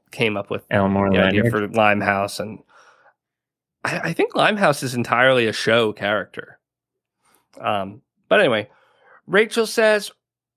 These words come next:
Speaker 1: Raylan is bringing her with him to be an ambassador of African America,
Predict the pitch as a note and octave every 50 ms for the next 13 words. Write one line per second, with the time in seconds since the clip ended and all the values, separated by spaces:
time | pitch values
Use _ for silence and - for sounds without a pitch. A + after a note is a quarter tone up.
0 | _ _ _ _ _ _ B2+ C#3 D#3 D#3+ F3 F3 C#3 B2 E3+ D#3 D3 D3+ D3+ D3
1 | C#3 - - - D3+ D#3 D3 C#3 C3+ C3 B2+ A#2+ - _ _ _ _ _ _ _
2 | _ _ _ _ _ _ - - - E3 E3+ D#3 C#3 C3+ D#3+ G3 G3+ - D#3 C#3+
3 | C3 B2+ B2 A#2+ - - B2+ B2+ - C#3 B2+ B2 A#2+ - - _ _ _ - -
4 | C3 B2+ A#2+ B2+ C#3+ D#3 C#3+ D3 B3 - - E3 C#3+ C#3 C#3 - - - - -
5 | _ - C3 C#3 C#3 - D#3+ C#3+ - - E3 C#3 D#3 C3 C#3 C3 G3 F#3 - -
6 | - D#3+ C#3 B2+ B2